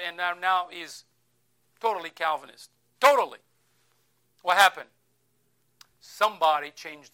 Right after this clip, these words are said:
his mind. Stand firm on what you believe. Don't waver. Don't waver. You, so that's what happened. So I want you to notice that Paul's language of affection for the Philippians here. Early in this letter, Paul told them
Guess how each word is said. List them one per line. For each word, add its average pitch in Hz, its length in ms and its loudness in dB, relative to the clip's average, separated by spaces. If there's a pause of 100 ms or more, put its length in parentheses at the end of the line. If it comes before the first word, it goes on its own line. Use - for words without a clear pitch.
his 160 260 -16
mind. 110 300 -20 (800)
Stand 285 360 -2
firm 294 480 4
on 208 160 -6
what 233 180 -8
you 226 60 -14
believe. 202 340 -6 (260)
Don't 277 240 4
waver. 330 460 -4 (1120)
Don't 202 180 -2
waver. 214 400 -12 (1200)
You, 185 100 0
so 220 240 4
that's 233 200 0
what 254 100 4
happened. 262 340 4
So 208 120 4
I 208 40 10
want 269 220 -4
you 262 60 -10
to 269 80 -14
notice 220 240 -4
that 196 200 -4
Paul's 226 280 0
language 220 480 -8 (200)
of 190 160 -4
affection 233 640 -2
for 220 140 -8
the 202 120 -10
Philippians 202 600 -6
here. 151 140 -14 (280)
Early 269 240 2
in 269 60 -14
this 262 160 -10
letter, 220 220 4
Paul 208 240 -4
told 233 340 2
them 196 200 -2